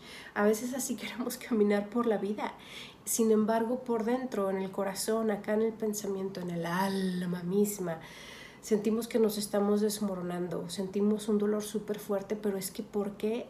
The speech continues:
tenemos justamente esa creencia de que tenemos que mantener la cara de fuerte,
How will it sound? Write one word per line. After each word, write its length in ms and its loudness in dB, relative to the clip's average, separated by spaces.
tenemos 480 2
justamente 800 -2
esa 300 -4
creencia 720 -2
de 200 4
que 140 0
tenemos 540 4
que 180 0
mantener 460 2
la 120 0
cara 200 0
de 100 0
fuerte, 680 -2